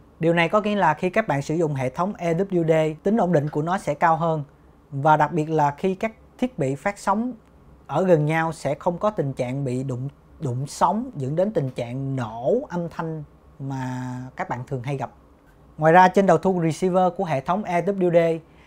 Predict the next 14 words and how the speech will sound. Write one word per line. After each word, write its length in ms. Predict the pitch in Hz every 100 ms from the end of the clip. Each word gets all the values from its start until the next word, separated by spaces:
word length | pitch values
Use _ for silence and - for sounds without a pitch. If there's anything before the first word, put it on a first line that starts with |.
| -
hãng 280 | - 139 120
còn 220 | 170 156
tích 200 | - 226 -
hợp 280 | 160 135 -
tính 260 | 208 240 254
năng 240 | 208 185
chuyển 420 | 170 - 139 175 202
đổi 240 | 143 175
mạch 260 | 208 165 -
nhận 360 | 151 139 143 160
tín 280 | 202 240
hiệu 360 | 254 139 123 139 -
thông 220 | 190 190
minh 220 | 190